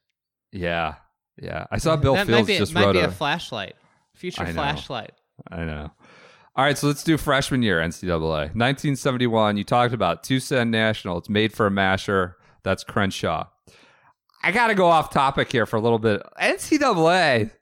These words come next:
Speaker 1: just sounded like a complete circus act here in the seventies. Did you read some of these
Speaker 2: Yeah.
Speaker 1: details?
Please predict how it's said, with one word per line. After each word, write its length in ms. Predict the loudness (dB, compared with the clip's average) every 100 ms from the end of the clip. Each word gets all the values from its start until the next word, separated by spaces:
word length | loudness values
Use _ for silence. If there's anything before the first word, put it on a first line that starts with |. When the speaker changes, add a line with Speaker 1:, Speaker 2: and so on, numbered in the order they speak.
| _ _ _ _ -4
Speaker 1:
just 180 | -2
sounded 220 | 0 0 2
like 140 | 0
a 40 | -2
complete 680 | -4 -4 -2 2 4 2 -2 -14
circus 760 | -10 -2 2 2 0 -6 -2
act 400 | -2 -2 -6 _
here 320 | -6 -6 -8 _ -10
in 100 | -10
the 60 |
seventies. 680 | -4 -2 -2 -2 -8 -10 -8
Did 180 | -8 -4
you 100 | -2
read 240 | 0 -2
some 200 | -2 -2
of 60 | 0
these 180 | -2 -2
Speaker 2:
Yeah. 180 | -2 -2
Speaker 1:
details? 540 | 0 2 2 0 -4